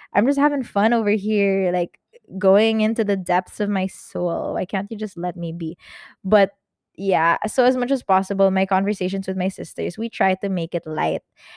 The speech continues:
And, uh, we try to talk, we talk about deep things for sure. But when it gets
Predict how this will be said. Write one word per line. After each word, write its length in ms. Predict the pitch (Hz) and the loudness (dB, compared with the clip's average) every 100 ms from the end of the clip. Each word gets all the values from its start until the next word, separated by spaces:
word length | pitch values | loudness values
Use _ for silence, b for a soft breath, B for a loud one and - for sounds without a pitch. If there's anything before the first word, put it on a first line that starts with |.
| B | B
And, 300 | 190 185 180 - - _ _ _ _ _ - | -2 0 -2 -8 -20 _ _ _ _ _ 2
uh, 200 | 302 240 | 2 4
we 120 | 330 | 2
try 240 | 339 440 539 | 4 4 4
to 80 | 539 | 4
talk, 320 | - 202 190 - | 4 4 2 0
we 140 | 277 | -2
talk 240 | 294 247 247 | 2 2 2
about 280 | 226 202 | 2 0
deep 200 | 185 165 | -2 -8
things 260 | - - 180 | -8 -10 -10
for 180 | - 185 | -6 -6
sure. 360 | - - - - b b _ | -6 -8 -8 -10 b b _
But 240 | 190 185 - _ _ _ _ _ _ _ - | 2 2 0 _ _ _ _ _ _ _ 0
when 220 | 220 226 | 2 4
it 160 | 240 | 2
gets 300 | 208 220 - | 2 2 2